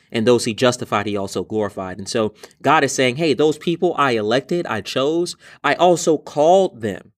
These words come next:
right? But everyone he predestined, he, he calls, and everyone he calls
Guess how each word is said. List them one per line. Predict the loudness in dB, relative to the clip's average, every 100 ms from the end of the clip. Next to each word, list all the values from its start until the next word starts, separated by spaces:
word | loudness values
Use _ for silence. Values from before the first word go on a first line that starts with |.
| _ _ _ _
right? | 0 0
But | 2 0 0
everyone | 2 2 4 4 4 -2 -4
he | -8
predestined, | -8 -10 0 0 0 -4 -6
he, | -10 -10 _
he | -12 -12
calls, | -2 0 2 0 -4 -12 -12
and | -6 0
everyone | 2 2 2 0
he | -2 -8
calls | -4 2 4 4 2 -2